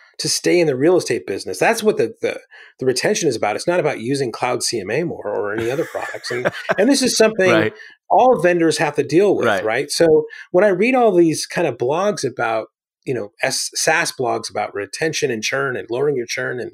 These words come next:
Speaker 2: Right.
Speaker 1: how seven percent a year is what you wanna go for, I'm like, fuck you,
Speaker 2: Right,
Speaker 1: man. I
Speaker 2: right.
Speaker 1: mean, there's just no, I, I, I can't, it is not, you know, our, we have a saas-based business, unless you're an M L S, but even though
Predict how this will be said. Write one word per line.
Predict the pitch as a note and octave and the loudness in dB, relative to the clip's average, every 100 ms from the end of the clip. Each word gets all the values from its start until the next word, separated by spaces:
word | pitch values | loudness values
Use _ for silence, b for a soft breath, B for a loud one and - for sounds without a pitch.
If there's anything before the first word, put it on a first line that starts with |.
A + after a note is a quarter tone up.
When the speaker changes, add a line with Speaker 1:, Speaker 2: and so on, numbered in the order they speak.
| - | -6
Speaker 2:
Right. | G2 - - | -8 -8 -12
Speaker 1:
how | - B2 | -6 -4
seven | - F3 F3+ | 0 2 2
percent | D3 C#3+ E3+ | -2 0 0
a | C3 | 2
year | C#3 D3+ | 2 2
is | C3+ | 2
what | C3 B2+ | -2 -2
you | |
wanna | C3 A#2 | -2 -4
go | - C#3+ | 0 0
for, | C#3+ | 0
I'm | B2+ | -2
like, | C3+ - _ b b b b b _ - | -2 -4 _ b b b b b _ -6
fuck | - B3+ B3+ - | 0 0 0 -6
you, | B2 F#3+ A#3 | 0 2 4
Speaker 2:
Right, | A#2 A#2+ A2 | 2 2 0
Speaker 1:
man. | A#2+ | 0
I | |
Speaker 2:
right. | A2 | 2
Speaker 1:
mean, | F3+ | 4
there's | A3 G#3 | 4 2
just | F#3 - | -2 -2
no, | D3+ F3+ F#3+ F#3+ F3+ B B B B _ | 2 4 6 4 2 B B B B _
I, | - F#3+ - - | -6 -6 -6 -6
I, | E3+ - | -4 -2
I | E3+ | -2
can't, | - - A3 G#3 F#3 - _ _ _ _ _ | -2 0 2 2 -2 -6 _ _ _ _ _
it | - F#3+ | 0 4
is | E3 D#3 | 4 4
not, | E3+ F3+ F3 - | 4 2 0 -4
you | D#3+ | -2
know, | C3 | 0
our, | D3 E3 - D#3+ | 0 0 -2 -2
we | D#3 | 2
have | F3 | 4
a | D3 | 4
saas-based | - E3 D3+ D3+ C3 | 2 0 2 0 0
business, | - F#3 - | 0 0 0
unless | C#3+ D#3+ D#3 | 0 2 2
you're | E3 | 2
an | |
M | C#3 C3 | 2 0
L | C#3+ | 0
S, | F3 D3 | 0 -2
but | C3 | -6
even | B2+ B2 | -6 -4
though | C3+ D#3 D#3 | -2 0 0